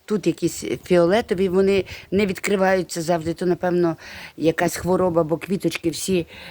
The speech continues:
е, покрутилися. Але подивіться, які лілейники. Подивіться, що це за величезна така квітка. І їх багато. Їх багато, он. Коти там бісяться. Покажу вам ще інший колір. Є такі,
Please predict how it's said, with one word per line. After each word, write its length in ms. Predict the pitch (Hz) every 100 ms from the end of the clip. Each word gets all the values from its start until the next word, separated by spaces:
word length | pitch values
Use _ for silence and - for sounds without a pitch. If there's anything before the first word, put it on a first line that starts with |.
| - -
е, 80 |
покрутилися. 840 | - 175 175 180 190 175 165 156 160
Але 180 | 170 175
подивіться, 600 | 180 170 190 202 - 170
які 360 | 165 156 226
лілейники. 920 | 214 190 175 160 147 135 147 - - - -
Подивіться, 560 | 160 180 196 - 156
що 220 | - 160
це 160 | 135 139
за 180 | 135 139 - - - 143
величезна 920 | 175 170 - 202 185 160 151 160 151
така 240 | 170 165 175
квітка. 600 | - 185 208 175 - 175
І 100 | 196
їх 280 | 196 202 170
багато. 760 | 196 190 214 175 147 - 160 - - - - - - - - - - - -
Їх 280 | 165 175 151
багато, 680 | 180 180 190 170 151 151 -
он. 260 | 143 143 151 - - - - - - -
Коти 320 | 170 160 175
там 220 | - 147
бісяться. 600 | 147 151 - 151 - 151 - - - -
Покажу 340 | - 190 180
вам 180 | 190 185
ще 180 | 170 190
інший 460 | - 208 240 226 214
колір. 480 | - 208 196 185
Є 220 | 170 180 190
такі, 440 | 175 - 196